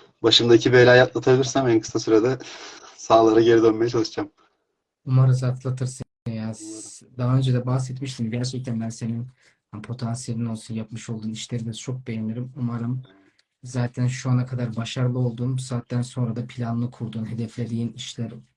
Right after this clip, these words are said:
Speaker 2: yönünde de başarılı olursun. İstediğin şeyleri de hayata geçirirsin. Ben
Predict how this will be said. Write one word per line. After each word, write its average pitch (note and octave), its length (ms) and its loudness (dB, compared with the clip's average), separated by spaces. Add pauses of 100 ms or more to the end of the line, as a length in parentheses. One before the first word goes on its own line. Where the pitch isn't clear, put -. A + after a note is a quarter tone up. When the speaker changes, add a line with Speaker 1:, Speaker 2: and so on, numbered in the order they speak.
(240)
Speaker 2:
yönünde A#2 560 -4
de A2 220 -8
başarılı A2+ 420 -6
olursun. G#2+ 460 -10
İstediğin A2 480 -6
şeyleri G#2+ 420 -8
de A2 60 -10
hayata A2 320 -8
geçirirsin. A2 720 -10 (540)
Ben A#2+ 120 0